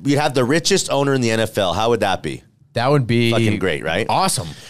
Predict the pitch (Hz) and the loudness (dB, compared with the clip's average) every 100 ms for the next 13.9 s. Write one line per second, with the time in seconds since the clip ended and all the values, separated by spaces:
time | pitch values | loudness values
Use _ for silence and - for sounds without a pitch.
0 | - - 107 110 113 113 151 - 202 202 | -10 -4 0 0 0 0 -2 0 2 2
1 | - 120 131 139 131 123 123 123 143 127 | 0 -2 0 0 0 -2 -4 -2 -2 -2
2 | 110 123 139 151 131 127 156 151 110 98 | -4 -2 0 0 0 0 -2 0 -2 0
3 | 107 113 - 120 139 143 117 - 110 92 | 0 0 0 -2 0 0 0 0 0 2
4 | 98 104 117 139 - 139 151 139 127 135 | 0 0 0 -2 2 2 2 0 -2 -4
5 | 110 135 - 107 127 135 143 - 120 131 | -2 -2 0 0 2 2 0 2 -2 0
6 | 107 120 143 135 - - - - - 98 | 0 0 0 0 -2 -6 -18 -18 -6 -2
7 | 113 127 139 147 104 - 101 120 117 - | 0 0 0 0 -4 -8 -6 -4 -4 -6
8 | - 98 98 90 73 127 123 - 214 180 | -4 0 0 -2 -4 -4 -2 0 0 2
9 | 156 127 - - 123 131 143 131 135 131 | 0 0 -10 -20 -6 0 0 2 2 4
10 | 131 98 101 113 - 131 117 98 113 117 | 2 2 0 -2 0 0 2 0 0 -2
11 | 82 76 73 71 87 104 - 101 104 98 | -2 -4 -6 -8 -4 -4 -2 -2 0 0
12 | 107 101 - - 98 101 95 90 80 - | 0 -2 -2 -2 0 0 0 0 -2 -2
13 | 90 85 98 87 - 104 107 101 | -2 -2 -2 -2 -2 0 0 -2